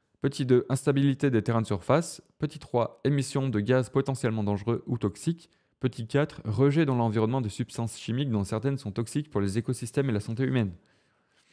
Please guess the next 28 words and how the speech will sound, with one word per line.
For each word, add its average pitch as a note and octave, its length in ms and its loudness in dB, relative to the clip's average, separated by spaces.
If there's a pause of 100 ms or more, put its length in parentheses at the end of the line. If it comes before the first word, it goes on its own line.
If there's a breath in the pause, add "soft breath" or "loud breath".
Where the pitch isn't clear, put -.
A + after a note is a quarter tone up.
(600 soft breath)
Les A#2 80 0
pollutions E3+ 420 2
des A#2+ 140 2
eaux C3+ 80 6
de B2+ 60 -2
surface, C3+ 400 2
des G#2 160 -2
eaux B2 40 -4
souterraines C3 520 2
et G2+ 40 4
des G2+ 140 2
sols D3 280 2
sont A2 180 -2
persistantes C3+ 580 -2
et C3+ 80 6
étudan-, C3 400 -2
et G#2+ 100 6
étendues. A#2 540 -4 (240)
Ainsi, C3+ 280 2
aux C#3+ 40 4
États-Unis, B2 560 0 (340 soft breath)
cent F3+ 280 0
seize C#3+ 440 2
mille A#2+ 500 6 (160)
mines A#2 460 2 (220)
poseraient C#3+ 380 4
des C#3+ 140 2
problèmes C#3+ 340 4